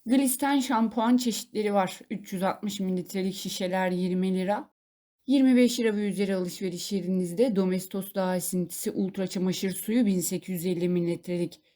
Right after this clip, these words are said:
yirmi altı lira yerine yirmi lira. Yumoş çeşitleri var. Bin dört yüz kırk mililitrelik yumuşatıcılar, otuz lira. Karali Karadeniz Filiz Çayı, bir kilogramlık, kırk lira. Kimi markasından tuvalet kağıdı var.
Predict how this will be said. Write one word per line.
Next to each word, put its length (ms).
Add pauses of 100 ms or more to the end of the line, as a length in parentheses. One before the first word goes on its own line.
(120)
yirmi 280
altı 300
lira 200
yerine 480
yirmi 500
lira. 360 (600)
Yumoş 340
çeşitleri 560
var. 260
Bin 200
dört 200
yüz 140
kırk 260
mililitrelik 600
yumuşatıcılar, 760 (100)
otuz 400
lira. 380 (560)
Karali 560
Karadeniz 640
Filiz 360
Çayı, 420
bir 180
kilogramlık, 880
kırk 340
lira. 440 (600)
Kimi 280
markasından 960
tuvalet 500
kağıdı 300
var. 260